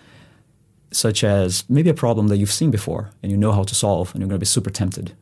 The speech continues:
at, at first instance to just jump in and, and do it.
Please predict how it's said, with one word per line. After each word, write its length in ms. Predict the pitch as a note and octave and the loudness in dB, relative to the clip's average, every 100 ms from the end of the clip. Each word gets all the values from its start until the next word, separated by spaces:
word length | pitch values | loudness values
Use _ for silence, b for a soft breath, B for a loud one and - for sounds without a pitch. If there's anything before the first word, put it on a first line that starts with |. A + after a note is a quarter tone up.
| - | -14
at, 120 | - - | -12 -8
at 200 | E2 - | -8 -6
first 220 | G2+ G2+ | -6 -2
instance 280 | G#2 - G2 | -2 -2 -4
to 100 | G2+ | -2
just 240 | G#2 G2+ | 0 0
jump 260 | G#2 G2+ G2+ | 2 0 0
in 160 | F#2+ | -2
and, 200 | F#2 F2+ - | -2 -4 -4
and 100 | G2 | -2
do 200 | G2+ F2+ | -2 -4
it. 120 | - | -6